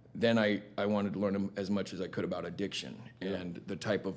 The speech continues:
Speaker 1: people that become addicts and what causes it. And is it something that is hereditary? Is it a gene? Is it, you know, what, how does this work? And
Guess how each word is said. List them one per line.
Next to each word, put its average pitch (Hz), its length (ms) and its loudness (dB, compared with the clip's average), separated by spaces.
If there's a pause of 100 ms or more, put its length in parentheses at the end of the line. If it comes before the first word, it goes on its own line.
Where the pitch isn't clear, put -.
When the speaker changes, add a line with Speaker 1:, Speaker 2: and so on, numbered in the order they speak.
(220)
Speaker 1:
people 101 320 0
that 95 240 0
become 107 360 -2
addicts 85 440 -6
and 92 140 -4
what 92 160 -6
causes 101 440 2
it. 87 140 -6
And 110 100 -4
is 104 180 0
it 101 140 -2 (500)
something 104 400 2
that 98 120 6
is 90 140 -2
hereditary? 92 600 2
Is 95 100 2
it 98 100 0
a 95 60 0
gene? 95 360 0
Is 92 140 -2
it, 82 200 -4
you 101 60 -4
know, 95 120 2
what, 95 400 4
how 104 200 2
does 98 160 2
this 104 240 0
work? 80 300 -6
And 90 320 -2